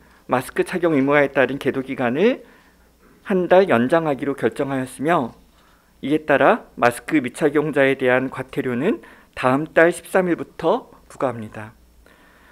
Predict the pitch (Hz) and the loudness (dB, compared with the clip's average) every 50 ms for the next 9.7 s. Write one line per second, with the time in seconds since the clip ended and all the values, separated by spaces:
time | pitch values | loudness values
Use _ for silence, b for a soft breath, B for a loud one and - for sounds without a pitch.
0 | b b b b 170 170 185 190 180 139 120 120 - - - 175 135 127 - 185 | b b b b 0 2 4 4 6 4 4 4 2 -2 -4 -2 -2 -2 -2 -4
1 | 160 175 175 180 170 151 135 123 131 - 180 160 120 120 135 147 139 139 143 - | -2 -2 -2 -2 0 2 2 2 2 0 -2 -2 -2 -2 -2 -2 -2 -2 -4 -6
2 | - 160 151 151 147 147 143 147 143 143 127 120 - - 135 139 160 151 123 120 | -6 -6 -4 -2 -2 0 -2 -2 -2 -4 -8 -8 -8 -8 -6 -6 -4 -4 -6 -8
3 | B B B B B B B 143 127 147 147 160 156 - - - - - - 151 | B B B B B B B -2 0 0 2 0 0 -2 -6 -12 -10 -6 -6 -4
4 | 143 131 139 147 131 107 107 120 135 - 131 - - 135 113 110 - 120 110 110 | -4 -4 -4 -2 -2 -2 -2 -4 -4 -6 -8 -8 -10 -14 -16 -14 -16 -16 -18 -18
5 | 113 _ _ b b b b b b b b b b b b b b b b b | -20 _ _ b b b b b b b b b b b b b b b b b
6 | b _ _ _ _ - 143 147 151 151 156 151 151 147 - - 147 151 147 147 | b _ _ _ _ -8 -4 -2 2 4 6 6 6 4 0 0 2 4 6 6
7 | 147 151 156 151 151 143 131 127 123 120 - 185 196 233 269 - - b b b | 8 6 6 4 2 0 -2 -2 -2 -4 -2 -2 -2 -2 -2 -6 -10 b b b
8 | b b b b b b b b b - 143 143 147 156 160 160 156 143 135 123 | b b b b b b b b b -2 0 2 2 4 4 2 2 2 0 -2
9 | 139 147 - - 196 185 180 180 170 127 131 143 135 110 | -2 -4 -4 -4 -2 -2 -2 -2 -2 -4 -6 -6 -6 -8